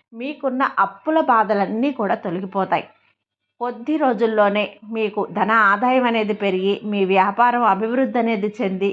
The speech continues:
మీకు ఉద్యోగాల్లో ఇంక్రిమెంట్స్‌లు రావటం కానీ, ఇలాంటివన్నీ కూడా జరిగి మీ అప్పులు అనేది త్వరగా తీర్చుకోగలుగుతారు. కల్లుప్పుకి ఎంత శక్తి ఉంది అనేది మనందరికీ తెలుసు.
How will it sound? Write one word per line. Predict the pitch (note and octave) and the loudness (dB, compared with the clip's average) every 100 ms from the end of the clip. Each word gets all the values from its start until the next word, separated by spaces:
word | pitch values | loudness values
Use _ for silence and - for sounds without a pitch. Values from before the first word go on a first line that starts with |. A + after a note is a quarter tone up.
| - | -4
మీకు | G#3+ G#3 G#3 F#3 | -6 -4 -2 -2
ఉద్యోగాల్లో | F3 G3+ B3 B3 A#3 A3 | 0 0 2 2 2 2
ఇంక్రిమెంట్స్‌లు | G3+ F#3+ B3 C4 B3+ B3 B3 A3+ | 0 0 0 0 0 -2 -2 -2
రావటం | G3 G3+ F#3 F#3+ F#3+ | 2 2 2 -2 0
కానీ, | F#3+ F#3 F#3+ G3 _ _ _ A3 | 0 0 -4 -10 _ _ _ -4
ఇలాంటివన్నీ | A3+ A3 G#3+ G3 G3 G#3+ B3+ D#4 | 0 0 0 0 0 0 0 0
కూడా | D#4 C4 B3+ A3+ | 2 2 2 2
జరిగి | G#3 G3 G3 F4+ G#4 _ _ | 0 0 -2 -4 -6 _ _
మీ | A#3 A3+ | -10 0
అప్పులు | F#3+ F3+ - D4 | 0 0 -2 -2
అనేది | C4 A3 G#3 | 0 -2 -6
త్వరగా | B3+ G#3 F#3+ G3+ B3+ | -6 0 2 4 2
తీర్చుకోగలుగుతారు. | B3 G3 F#3+ - F#3+ F3+ F3 F3 E3+ E3+ - _ _ | 0 -4 -4 -6 -2 -2 -2 0 0 0 -12 _ _
కల్లుప్పుకి | G3 A#3+ C#4+ D#4+ D#4 - C4+ C#4 | -4 -2 -2 -2 -6 -4 -2 0
ఎంత | G#3 A#3+ B3 | 2 2 0
శక్తి | E4 D4+ C4 - D4 | 2 2 -2 -6 -8
ఉంది | C#4+ B3+ B3+ | -4 -2 2
అనేది | B3 A#3 A3+ C4+ | 2 2 0 0
మనందరికీ | A3+ G3 G3 G3 A3+ B3 | 0 0 0 -2 -2 -6
తెలుసు. | G3+ F#3 F#3 | -4 -4 -4